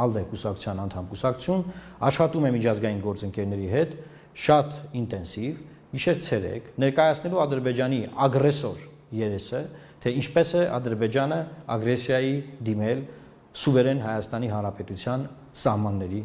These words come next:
վրա։ Եվ կոչ եմ անում մեր բոլոր գործընկերներին իրենց ունեցած բոլոր խողովակներով, ալիքներով, հնարավորություններով ամեն բան անել միջազգային հարթակներում Հայաստանի Հանրապետության ձայնը լսելի դարձնել,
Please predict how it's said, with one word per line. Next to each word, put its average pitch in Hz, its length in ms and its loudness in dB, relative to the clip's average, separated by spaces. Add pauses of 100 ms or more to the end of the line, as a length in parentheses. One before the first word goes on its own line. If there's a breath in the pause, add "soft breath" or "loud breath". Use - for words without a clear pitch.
վրա։ 82 200 -8 (440 loud breath)
Եվ 117 160 0
կոչ 156 200 8
եմ 143 100 0
անում 123 260 0 (120)
մեր 139 120 0
բոլոր 180 300 4
գործընկերներին 107 840 -4 (440 loud breath)
իրենց 151 440 4 (300)
ունեցած 123 560 -2
բոլոր 160 240 2
խողովակներով, 127 680 2 (200)
ալիքներով, 127 560 -2
հնարավորություններով 123 920 0 (360 loud breath)
ամեն 143 220 6
բան 123 160 4
անել 135 240 -2
միջազգային 117 500 0
հարթակներում 110 680 -2 (400 loud breath)
Հայաստանի 123 420 2
Հանրապետության 113 540 0 (100)
ձայնը 123 300 2 (260)
լսելի 104 380 -2
դարձնել, 139 480 0